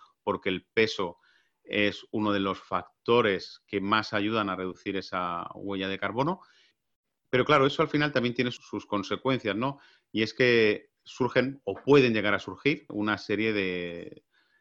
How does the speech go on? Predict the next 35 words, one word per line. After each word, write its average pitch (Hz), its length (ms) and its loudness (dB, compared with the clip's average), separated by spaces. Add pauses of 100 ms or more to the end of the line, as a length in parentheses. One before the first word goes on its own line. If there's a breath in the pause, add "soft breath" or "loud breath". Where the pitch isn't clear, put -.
(180)
de, 95 120 -6
de 98 160 -6
problemas 107 320 0
más 107 200 2
frecuentes, 98 500 -2
¿no? 113 200 -8 (720 soft breath)
Desde 117 160 -2
tu 160 100 -2
punto 170 180 0
de 165 80 2
vista 147 400 4
logístico, 147 960 0 (380 soft breath)
¿esa 139 360 0
tendencia 135 680 2
os, 110 360 -4 (360)
os 117 180 -8
ha 123 100 4
repercutido, 120 720 0
no? 104 180 0
¿Os, 95 520 -8 (540)
os 113 180 -4
ha 143 120 2
provocado 131 720 6 (300 soft breath)
encontraros 117 580 2
con 110 480 0
algunas 110 480 -2
problemáticas 113 800 0
específicas 107 880 -2 (180)
por 101 120 -2
el 95 100 -4
tema 110 200 0
del 101 120 0
embalaje 117 760 0
o 104 140 -2
del, 92 500 -8